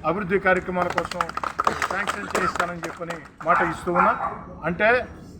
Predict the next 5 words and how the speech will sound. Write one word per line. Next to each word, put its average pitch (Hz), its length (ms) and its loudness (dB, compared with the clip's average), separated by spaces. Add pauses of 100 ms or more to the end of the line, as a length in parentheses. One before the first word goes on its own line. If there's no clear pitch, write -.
కూటమి 220 340 6
ప్రభుత్వం 214 360 2
అధికారంలోకి 202 580 6
వచ్చి 190 220 -2 (800)
ఏదైతే 208 320 2